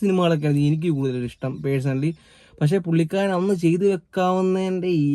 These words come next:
എക്സ്ട്രീം പുള്ളിക്കാരൻ ചെയ്തു വെച്ചിട്ടുണ്ട്. പുള്ളിക്കാരൻ ഇനി പുള്ളിക്കാരൻ്റെ സിനിമയ്ക്കകത്ത് അഭിനയിച്ചില്ലെങ്കിലും പുള്ളിക്കാരൻ ഒരു പത്തിരുന്നൂറ്റമ്പത് വർഷം, മുന്നൂറ് വർഷം നിലനിൽക്കാനുള്ള പരിപാടിയെല്ലാം പുള്ളിക്കാരൻ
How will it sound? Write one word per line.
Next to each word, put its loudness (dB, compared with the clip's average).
എക്സ്ട്രീം 2
പുള്ളിക്കാരൻ 2
ചെയ്തു -2
വെച്ചിട്ടുണ്ട്. -6
പുള്ളിക്കാരൻ 4
ഇനി 8
പുള്ളിക്കാരൻ്റെ 6
സിനിമയ്ക്കകത്ത് 4
അഭിനയിച്ചില്ലെങ്കിലും 2
പുള്ളിക്കാരൻ 2
ഒരു 2
പത്തിരുന്നൂറ്റമ്പത് 2
വർഷം, 0
മുന്നൂറ് 2
വർഷം -6
നിലനിൽക്കാനുള്ള 4
പരിപാടിയെല്ലാം 4
പുള്ളിക്കാരൻ 4